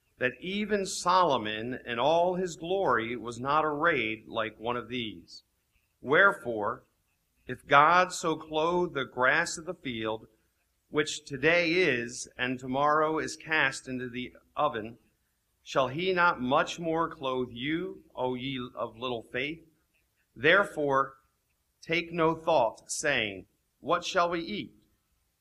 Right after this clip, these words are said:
Or what shall we drink? Or whether all shall we be clothed? For after all these things do the Gentiles seek.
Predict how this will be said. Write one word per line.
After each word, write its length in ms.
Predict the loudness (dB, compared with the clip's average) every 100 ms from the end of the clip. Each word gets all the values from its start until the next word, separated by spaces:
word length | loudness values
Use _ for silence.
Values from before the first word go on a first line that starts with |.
| -4
Or 120 | -2
what 180 | 0 0
shall 200 | -2 -4
we 100 | -4
drink? 400 | -4 -2 -2 -4 -14 _ _ _ _ _ _ _ -2
Or 100 | 2
whether 360 | 4 4 4
all 260 | 4 4 2
shall 320 | 0 -2 0
we 180 | -2 -6
be 140 | -10
clothed? 520 | -10 -2 0 0 -4 -12 _ _ _ _ _ _ _ _ 6
For 100 | 8
after 380 | 8 4 2
all 480 | 6 8 8 8 4
these 380 | 0 -6 -6 -4
things 500 | 2 4 4 0 -6
do 160 | -8 -8
the 100 | -6
Gentiles 760 | -4 -4 -2 0 0 0 -2
seek. 280 | -6 -8